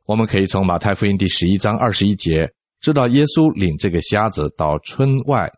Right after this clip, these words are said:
才医治他的原因。那节经文说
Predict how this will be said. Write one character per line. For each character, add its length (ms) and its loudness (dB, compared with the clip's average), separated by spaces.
才 180 -6
医 240 -4
治 160 -2
他 140 -8
的 80 -2
原 300 -2
因。 240 0
那 120 -2
节 140 -2
经 180 0
文 140 0
说 420 -4